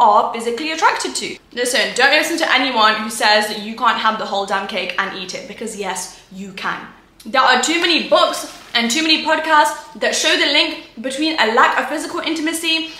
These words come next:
and a very high rate in divorces. Don't let it be you. If I were you, I would leave now, because you can always do better. What do we do if we love ourselves and have a great life, but still just wanna have a partner in life? Okay,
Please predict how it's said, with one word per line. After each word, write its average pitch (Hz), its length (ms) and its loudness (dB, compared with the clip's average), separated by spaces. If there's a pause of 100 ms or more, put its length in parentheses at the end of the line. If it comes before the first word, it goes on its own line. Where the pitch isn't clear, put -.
and 233 140 2
a 226 80 -2
very 277 260 4
high 311 260 4
rate 285 160 0
in 269 100 0
divorces. 233 640 0 (400)
Don't 247 260 4
let 220 160 4
it 196 80 -2
be 208 60 -4
you. 180 500 -8
If 226 180 -16
I 294 200 4
were 277 140 -2
you, 240 360 -8 (160)
I 226 120 0
would 233 180 -2
leave 220 200 -6
now, 190 320 -4
because 190 320 -12
you 190 60 -16
can 196 140 -14
always 233 180 -10
do 254 140 -12
better. 247 320 -8 (1600)
What 403 240 0
do 403 120 2
we 427 180 6
do 269 80 0
if 247 340 2
we 262 100 0
love 294 260 4
ourselves 208 580 4
and 226 80 0
have 240 160 2
a 302 100 -2
great 277 220 0
life, 214 320 4
but 240 160 -6
still 254 460 0
just 240 200 -4
wanna 214 200 0
have 220 120 -2
a 262 120 -6
partner 254 340 0
in 185 80 -6
life? - 220 -6 (1080)
Okay, 311 520 2